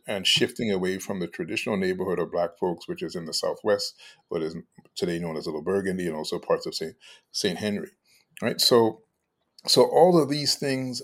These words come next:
are in kind of different forms of proximity. And, you know, it was at University of Montreal in terms of some of the events that, you know, one set of events, which is a series of conferences organized by an organization called the Caribbean Conference Committee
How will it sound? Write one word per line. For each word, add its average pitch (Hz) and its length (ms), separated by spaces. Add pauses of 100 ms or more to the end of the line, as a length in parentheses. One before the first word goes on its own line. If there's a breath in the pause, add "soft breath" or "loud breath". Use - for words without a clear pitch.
are 127 100
in 117 300 (340 soft breath)
kind 120 100
of 92 160
different 123 320
forms 117 420
of 104 120
proximity. - 680 (500 loud breath)
And, 117 300
you 104 100
know, 98 140
it 101 100
was 107 160
at 104 140
University 120 480
of 95 80
Montreal 92 500
in 101 80
terms 123 300
of 104 160
some 110 160
of 104 80
the 95 100
events 95 540 (520 loud breath)
that, 110 140 (240)
you 123 80
know, 87 400
one 117 300
set 104 180
of 98 80
events, 92 400
which 92 160
is 90 220
a 87 320
series 110 320
of 92 160
conferences 101 640
organized 92 560
by 87 140
an 85 80
organization 92 680
called 87 240
the 80 80
Caribbean 87 580
Conference 90 380
Committee - 320